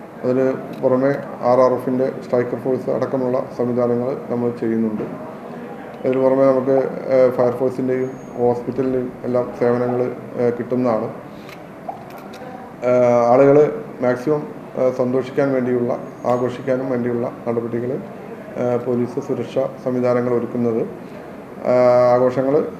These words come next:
അതിരുവിടാതെ, ആ, ശ്രദ്ധിക്കണമെന്ന് മാത്രമേ, ആ, നമുക്ക് ഇതിൽ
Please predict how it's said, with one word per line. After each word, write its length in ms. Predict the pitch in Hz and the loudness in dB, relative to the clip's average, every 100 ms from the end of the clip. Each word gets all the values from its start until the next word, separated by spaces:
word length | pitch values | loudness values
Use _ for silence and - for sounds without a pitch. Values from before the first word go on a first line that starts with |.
| - | -6
അതിരുവിടാതെ, 560 | 123 123 151 151 151 156 | 0 4 6 10 10 10
ആ, 840 | 170 - - - - 131 127 127 117 | 4 -2 -12 -8 0 4 4 4 0
ശ്രദ്ധിക്കണമെന്ന് 500 | 123 123 131 143 135 | -4 -2 0 0 2
മാത്രമേ, 380 | 127 120 123 143 - - - - | 2 2 -2 -4 -8 -14 -8 -4
ആ, 40 | |
നമുക്ക് 320 | 123 120 117 | -2 -2 -2
ഇതിൽ 360 | 135 - 123 | -4 -2 -2